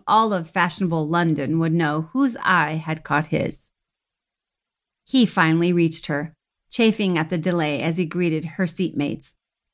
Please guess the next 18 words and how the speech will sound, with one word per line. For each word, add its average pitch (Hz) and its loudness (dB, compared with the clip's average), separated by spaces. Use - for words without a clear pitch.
"Lady 180 2
Ashley." 190 0
He - -6
bowed 170 0
over 214 0
her 254 0
hand 170 0
and 175 0
greeted 175 0
each 208 -2
of 226 -4
her 214 -2
compatriots 180 -2
politely 170 0
in 165 4
turn. 156 0
"Miss 170 0
Hayward, 175 0